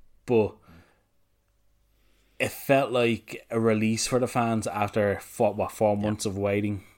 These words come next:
Speaker 1: to see could
Speaker 2: Mm.
Speaker 1: Goldberg get at Nash.
Speaker 2: And,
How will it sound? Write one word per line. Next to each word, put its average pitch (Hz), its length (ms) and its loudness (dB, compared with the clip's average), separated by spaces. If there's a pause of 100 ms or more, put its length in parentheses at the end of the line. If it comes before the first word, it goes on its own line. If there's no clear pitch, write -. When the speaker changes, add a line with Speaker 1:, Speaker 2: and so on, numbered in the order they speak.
Speaker 1:
to 107 80 -6
see 101 580 -4
could 101 200 -4
Speaker 2:
Mm. 73 140 -12
Speaker 1:
Goldberg 101 540 -2
get 101 200 -2
at 90 100 -10
Nash. - 400 -8 (1300)
Speaker 2:
And, 123 240 0